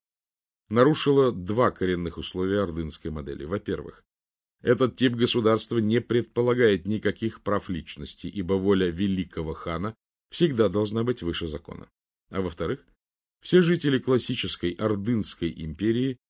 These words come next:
обязаны быть слугами государства. С конца восемнадцатого века самый деятельный и образованный класс перестаёт вписываться в эту систему координат.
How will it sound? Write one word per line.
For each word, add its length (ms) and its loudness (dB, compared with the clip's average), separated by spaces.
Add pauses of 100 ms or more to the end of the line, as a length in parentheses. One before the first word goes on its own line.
(220)
обязаны 520 0
быть 280 -8
слугами 500 -4
государства. 640 -12 (1300)
С 80 -14
конца 300 4
восемнадцатого 680 0
века 320 0
самый 320 -2
деятельный 640 -2
и 120 -2
образованный 600 0
класс 280 -4
перестаёт 640 -2
вписываться 580 -8
в 40 0
эту 180 -2
систему 420 -8
координат. 680 -12